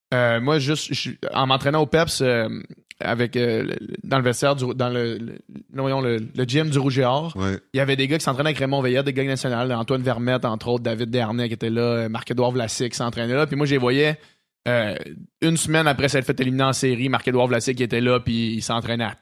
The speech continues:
Speaker 1: tous les jours, tu sais.
Speaker 2: Ouais.
Speaker 1: Puis j'ai l'impression, est-ce que, est-ce que tu penses qu'il y a comme un, une tournure qui a été prise ou c'était vraiment les, les histoires que j'entends, par exemple, sur ce podcast-là, c'est, c'est juste une minorité des gens ?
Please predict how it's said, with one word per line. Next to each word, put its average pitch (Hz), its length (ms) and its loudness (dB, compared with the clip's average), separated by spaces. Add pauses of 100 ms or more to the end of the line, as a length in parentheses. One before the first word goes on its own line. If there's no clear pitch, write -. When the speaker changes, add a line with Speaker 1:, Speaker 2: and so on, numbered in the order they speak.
(100)
Speaker 1:
tous 123 220 -2
les 110 200 -2
jours, 113 300 -6
tu 123 160 -6
sais. 113 40 -6
Speaker 2:
Ouais. 82 240 -4 (160)
Speaker 1:
Puis 123 100 -6
j'ai 135 80 0
l'impression, 139 240 -2
est-ce - 100 -8
que, 180 60 0
est-ce 170 160 0
que 196 80 -2
tu - 120 -10
penses 170 260 2
qu'il 143 140 2
y - 20 4
a 127 120 2
comme 147 180 0
un, 117 320 0 (800)
une 135 300 0
tournure 143 460 2
qui 147 140 0
a 131 60 4
été 131 180 0
prise 165 460 0
ou 127 100 0
c'était 123 200 -2
vraiment 127 440 0
les, 123 140 -2 (100)
les 120 240 -2
histoires 131 280 0
que 135 100 0
j'entends, 123 500 0
par 110 140 -4
exemple, 117 280 -6
sur - 60 -10
ce - 60 -16
podcast-là, 117 540 -4
c'est, 107 200 -8
c'est 113 240 -8
juste 117 280 -8
une 110 300 -10
minorité 113 760 -4
des 110 160 -6
gens ? 120 240 -8